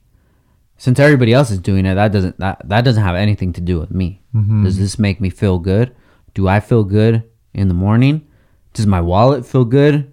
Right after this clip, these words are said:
Speaker 1: in the morning? Does this girl next to me even look good
Speaker 2: Mm-hmm.
Speaker 1: in the morning? Like,
Speaker 2: <laughs>
Speaker 1: what, what's really good, you know?"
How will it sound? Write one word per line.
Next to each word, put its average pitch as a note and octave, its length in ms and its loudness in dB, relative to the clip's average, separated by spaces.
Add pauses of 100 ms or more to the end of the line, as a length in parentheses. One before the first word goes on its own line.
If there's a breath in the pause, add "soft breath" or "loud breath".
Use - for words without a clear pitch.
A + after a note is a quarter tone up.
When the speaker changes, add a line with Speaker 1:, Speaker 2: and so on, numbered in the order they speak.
(120)
Speaker 1:
in B2+ 140 2
the A#2+ 60 4
morning? D3 480 2 (840)
Does B2 240 4
this B2+ 180 2
girl B2+ 340 2
next A#2+ 380 2
to A#2+ 80 -2
me A#2+ 120 2
even A#2 360 2
look G2+ 240 -2
good A#2 440 2
Speaker 2:
Mm-hmm. A#2 340 0
Speaker 1:
in E3+ 180 4
the D3+ 80 2
morning? E3 420 4
Like, D3+ 280 6
Speaker 2:
<laughs> - 0 -
Speaker 1:
what, F3+ 220 6
what's E3+ 240 0
really D#3 400 4
good, D3 340 4
you A#2+ 100 2
know?" C#3+ 300 2